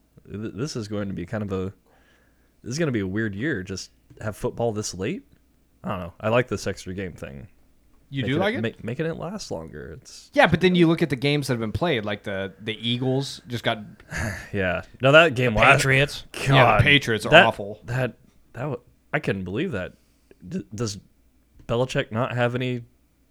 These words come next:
Speaker 1: power anymore?
Speaker 2: Nope, it was, it was Brady the whole time.
Speaker 1: God, I
Speaker 3: I don't
Speaker 1: hate
Speaker 3: know,
Speaker 1: it.
Speaker 3: man.
Speaker 1: I
Speaker 3: Like I
Speaker 1: hate
Speaker 3: said,
Speaker 1: it.
Speaker 3: he, he snuck. He got, he was, like, a sneaky good Pats team.
Speaker 1: Yeah.
Speaker 3: And granted, like, none of their wins were, like, huge, like, big. I mean, obviously there were some, but
Speaker 1: Yeah.
Speaker 3: like, he Denver had, like,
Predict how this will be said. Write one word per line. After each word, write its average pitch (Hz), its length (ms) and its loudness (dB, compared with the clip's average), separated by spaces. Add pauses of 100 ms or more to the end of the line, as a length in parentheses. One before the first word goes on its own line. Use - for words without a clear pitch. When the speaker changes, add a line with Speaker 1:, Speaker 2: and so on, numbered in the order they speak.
Speaker 1:
power 120 380 0
anymore? 160 480 -4
Speaker 2:
Nope, 127 220 0
it 131 80 2
was, 117 220 0
it 131 60 -2
was 120 120 2
Brady 131 300 6
the 117 100 2
whole 120 160 2
time. 110 300 0
Speaker 1:
God, - 500 -10
I - 60 -8
Speaker 3:
I - 20 -8 (140)
don't - 80 6
Speaker 1:
hate 165 40 8
Speaker 3:
know, 175 140 10
Speaker 1:
it. 151 60 8
Speaker 3:
man. 139 180 8
Speaker 1:
I 113 60 8
Speaker 3:
Like 160 120 8
I - 40 12
Speaker 1:
hate 208 100 12
Speaker 3:
said, 175 180 12
Speaker 1:
it. 165 200 4 (100)
Speaker 3:
he, - 80 -16
he 165 280 -2
snuck. 147 680 2
He 131 140 -6
got, 151 240 2
he 123 120 -2
was, 139 140 -2
like, 127 120 0
a 113 40 -2
sneaky 151 440 0
good 143 260 8
Pats 131 340 4
team. 101 400 -2 (340)
Speaker 1:
Yeah. 113 360 -6
Speaker 3:
And 135 100 2
granted, 151 260 10
like, 127 220 8 (720)
none 135 120 4
of 131 40 8
their 117 120 6
wins 110 260 6
were, 104 60 2
like, 95 200 0
huge, 110 320 -6
like, 95 220 -8
big. 98 240 -2 (280)
I 104 40 -2
mean, 104 240 0
obviously 92 300 -8
there 87 100 -10
were 87 40 -10
some, 90 280 -4
but 90 160 -2 (120)
Speaker 1:
Yeah. 82 380 -12
Speaker 3:
like, 110 160 0
he 127 80 -4
Denver 117 300 2
had, 107 240 2
like, 95 240 -4